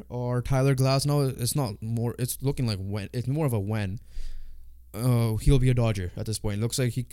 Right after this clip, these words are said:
him, and I forgot who the other player was, might be joining in there, and also, uh,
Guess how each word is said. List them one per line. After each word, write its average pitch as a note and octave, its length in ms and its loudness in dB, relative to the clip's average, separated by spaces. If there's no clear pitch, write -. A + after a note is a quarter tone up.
him, C3 320 0
and B2+ 100 0
I A#2+ 40 0
forgot A#2+ 220 -2
who B2 120 4
the A#2 80 2
other B2 120 4
player B2+ 240 6
was, A#2+ 260 2
might A2+ 260 0
be G#2+ 220 -4
joining A2+ 400 0
in A#2 340 0
there, C3+ 400 0
and A#2+ 240 0
also, B2 240 2
uh, A2+ 460 0